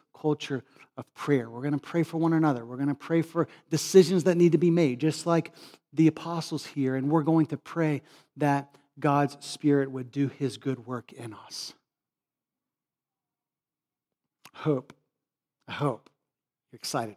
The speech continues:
about that. Hope. Excited about that. So, so here's, here's the deal. Um, don't miss this, okay? Prayer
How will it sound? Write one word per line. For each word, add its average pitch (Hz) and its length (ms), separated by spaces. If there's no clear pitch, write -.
about - 200
that. - 80
Hope. - 140
Excited - 260
about - 100
that. - 80
So, 175 300
so 190 160
here's, 254 460
here's 226 360
the 190 140
deal. 127 500
Um, 123 400
don't 190 280
miss 151 220
this, 120 260
okay? 160 240
Prayer 240 720